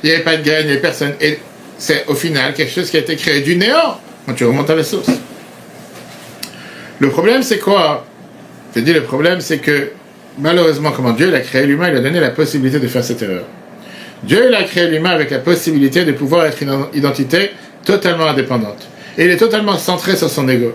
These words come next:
Et après, on prend l'exemple qu'on a dit tout à l'heure avec le lion et notre cher, comment il s'appelait, Poodle, notre cher petit chien. Que tu penses que c'est toi le roi du monde. Tu penses que c'est toi le roi du palais.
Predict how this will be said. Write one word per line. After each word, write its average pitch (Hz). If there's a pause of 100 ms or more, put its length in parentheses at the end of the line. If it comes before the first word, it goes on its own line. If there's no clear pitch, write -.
Et 107
après, 101
on 151
prend 165
l'exemple 147
qu'on 131
a 117
dit 151
tout 151
à 131
l'heure 151
avec 120
le 117
lion 139 (360)
et 127
notre 127
cher, 170
comment 127
il 127
s'appelait, 131
Poodle, 151
notre 120
cher 156
petit 131
chien. 98 (880)
Que 151 (240)
tu 139
penses 233
que 127
c'est 123
toi 165
le 151
roi 139
du 151
monde. 190 (640)
Tu 143
penses 226
que 151
c'est 123
toi 156
le 135
roi 135
du 147
palais. 160